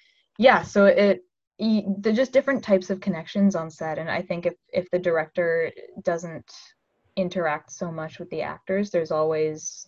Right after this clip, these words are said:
there's always some other, some other person who can be an anchor and, um,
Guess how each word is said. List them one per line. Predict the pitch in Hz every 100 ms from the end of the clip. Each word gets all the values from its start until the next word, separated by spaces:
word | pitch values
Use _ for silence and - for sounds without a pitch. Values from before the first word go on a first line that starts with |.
| _
there's | - 180 175
always | 170 165 165
some | - 165 160 156 147 - _ _ -
other, | 170 156 151 135 - _ _ _ _
some | 202 214 214
other | 196
person | 190 - 185 180 180 170
who | 180
can | 160 165
be | 165 165 156 151 151 - - _ _ _
an | - 180
anchor | 156 165 185 208 214
and, | 185 160 160 156 -
um, | 160 151 143 143 -